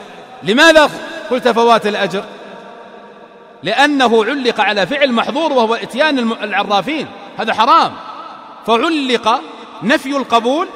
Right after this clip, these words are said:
على فعل محظور وارتكاب أمر منهي عنه. فإذن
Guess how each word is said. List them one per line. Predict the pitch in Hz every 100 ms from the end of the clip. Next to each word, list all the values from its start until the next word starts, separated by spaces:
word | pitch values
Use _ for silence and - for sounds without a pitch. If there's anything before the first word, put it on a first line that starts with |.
| -
على | 175 226 233
فعل | 339 320 294
محظور | 254 185 233 302 233
وارتكاب | 180 208 208 247 262
أمر | 233 240 247 226
منهي | 214 196
عنه. | 196 202 - - - - - - - - - - -
فإذن | 196 240 277